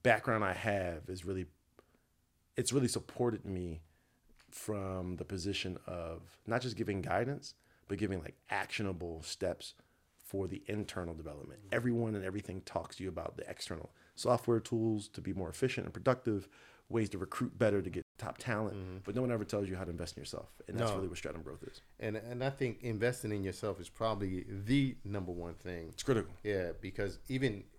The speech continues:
Speaker 2: if
Speaker 1: You
Speaker 2: you
Speaker 1: are the company.
Speaker 2: You are the company, and you are the product, right?
Speaker 1: Yeah, you're the
Speaker 2: So,
Speaker 1: product. Yep.
Speaker 2: w-, before you can actually turn a, a client or a, turn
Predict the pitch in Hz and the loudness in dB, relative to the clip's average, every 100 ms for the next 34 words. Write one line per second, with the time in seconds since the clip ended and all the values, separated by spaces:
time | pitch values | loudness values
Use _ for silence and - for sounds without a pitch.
0 | - 113 104 127 131 113 113 90 - 131 | -8 -4 4 8 10 8 4 0 -2 0
1 | 123 117 107 101 98 - 80 80 - - | 4 6 6 2 -2 -6 -8 -10 -6 -2
2 | 98 110 123 110 104 104 104 101 - 104 | 0 0 -2 0 2 0 0 -4 0 0
3 | - - - - 120 - 85 98 104 90 | 0 -8 -2 6 6 6 4 4 4 2
4 | - 110 - - - - 117 104 98 123 | -4 -8 -10 -12 -8 -8 -4 -4 0 4
5 | 120 113 107 - 107 98 92 - 101 101 | 4 2 -4 -2 0 2 0 0 -2 -2
6 | 98 87 - 117 113 101 - - - - | -4 -6 -2 0 2 0 -2 -8 -12 -10
7 | - 110 104 92 90 - 92 92 87 - | -4 0 2 0 -2 -2 0 0 -2 -6
8 | - 98 - - 120 113 104 | -10 -10 -10 -2 2 4 2